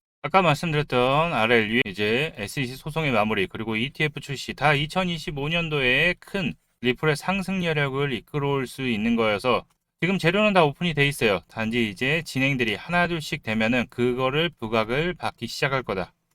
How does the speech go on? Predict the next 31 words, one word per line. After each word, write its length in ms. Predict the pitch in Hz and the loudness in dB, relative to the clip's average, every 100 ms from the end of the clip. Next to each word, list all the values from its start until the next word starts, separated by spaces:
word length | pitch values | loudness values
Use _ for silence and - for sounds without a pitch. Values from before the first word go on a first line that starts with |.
| _ | _
자, 100 | - | 0
리플이 260 | 165 175 202 | 0 2 -2
크게 200 | 226 233 | 0 0
빠지지 400 | 233 220 226 202 | 2 2 2 0
않는 280 | 180 175 160 | 0 0 0
이유도 260 | 151 160 | 0 0
이 240 | 135 160 151 | 0 -2 -4
재료들의 640 | 135 139 175 160 151 147 | -4 -2 -2 -2 0 0
힘이 360 | - 202 208 175 | -2 -4 0 0
아직도 480 | 110 127 - 143 | 0 -2 -8 -4
있기 260 | 127 113 - | -4 -4 -4
때문에, 420 | 131 120 110 90 _ | -2 0 0 -4 _
아직 320 | 101 98 131 - - | -10 -6 -8 -10 -12
진행 280 | - 131 139 | -2 0 0
중이지만, 560 | 127 98 98 113 175 - _ _ _ - | -2 -2 0 0 0 -4 _ _ _ -4
그렇기 180 | 120 120 | -2 0
때문에 280 | 127 123 127 | 0 0 0
트럼프 440 | 170 208 190 190 | 2 0 0 -6
정부가 460 | 170 135 139 143 135 | -4 -4 -2 0 0
들어오면서부터 1000 | 135 143 147 139 127 123 120 131 151 170 | 0 0 0 0 -2 -4 -6 -2 0 0
이 180 | 120 113 | -2 -4
정책 360 | 113 113 110 | -4 -2 -2
규제 200 | - 117 | -2 0
완화, 360 | 113 104 95 87 | 2 2 0 -6
그리고 360 | - 110 107 127 | -8 -6 -2 0
에스이씨의 560 | 101 - 135 120 131 117 | 0 -2 -6 -4 -4 -4
소송, 360 | 160 143 110 - | -6 -4 -4 -6
그리고 200 | - 95 | -12 -8
리플 340 | 95 120 135 127 | -4 -4 -4 -4
스테이블 380 | - 151 143 131 | -2 -2 -2 -4
코인의 520 | 139 135 143 175 | -4 -2 0 -2